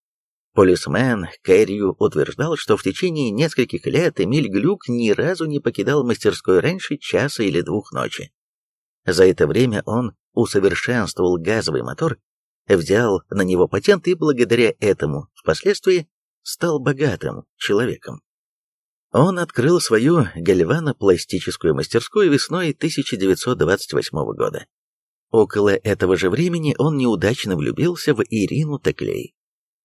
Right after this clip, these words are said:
Теперь трудно себе даже представить, что любовь такого человека,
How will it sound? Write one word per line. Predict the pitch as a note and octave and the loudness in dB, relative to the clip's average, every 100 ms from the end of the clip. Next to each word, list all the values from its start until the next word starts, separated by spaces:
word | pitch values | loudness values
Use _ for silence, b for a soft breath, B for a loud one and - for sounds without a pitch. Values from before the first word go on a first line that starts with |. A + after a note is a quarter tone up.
| _ | _
Теперь | - D#2+ G2 F2+ | -4 4 4 4
трудно | F#2+ F#2 F2+ F2+ | 2 0 0 -4
себе | E2 F2+ F2 D#2+ - | 0 0 0 -4 -6
даже | F#2 E2+ | -4 -2
представить, | - C2 - G#2 D2 A#1+ | -4 -8 -4 -2 -2 -6
что | - - | -8 -4
любовь | G#1+ G#1+ F#2+ A#2+ - | -4 -2 0 0 -2
такого | - G2 F2 | -4 0 0
человека, | D2+ A#1 G#1 C3 - | -2 -2 0 0 -2